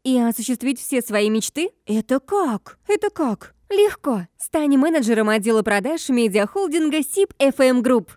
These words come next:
Покажи лучшие результаты по итогу года и получи iPhone двенадцать. Не теряй времени. Звони двести девять двадцать один двадцать два. Уже звоню. Хочу iPhone двенадцать.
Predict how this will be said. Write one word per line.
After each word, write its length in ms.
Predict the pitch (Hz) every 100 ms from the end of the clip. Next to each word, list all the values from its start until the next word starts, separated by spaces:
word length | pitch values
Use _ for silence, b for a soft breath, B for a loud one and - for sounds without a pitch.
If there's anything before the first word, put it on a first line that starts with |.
| -
Покажи 420 | 208 226 196 254
лучшие 400 | 294 269 - 214
результаты 540 | 220 254 254 277 247
по 180 | - 269
итогу 280 | 269 247 294
года 420 | 392 349 226 175
и 140 | 330 320
получи 480 | 269 262 254 381
iPhone 480 | 392 349 - 240 233
двенадцать. 680 | 233 277 349 415 226 175 - -
Не 220 | 214 247
теряй 300 | 254 285 294
времени. 500 | 294 320 254 208 180 208
Звони 580 | 196 226 233 254 196 -
двести 400 | 202 196 208 -
девять 420 | 175 240 320 -
двадцать 380 | 196 208 214 202
один 380 | 208 170 294 311
двадцать 340 | 330 403 -
два. 260 | 202 196 170 - 240 247 220 202 202 302 359 - 214 202 240 202 220 196 269 339 320 415 - 220 202 180 - -
Уже 380 | 254 185 240
звоню. 440 | 294 240 330 277 277
Хочу 720 | _ - 226 - - 202 285 370
iPhone 460 | 359 - 214 220
двенадцать. 720 | 208 214 208 208 - 214 -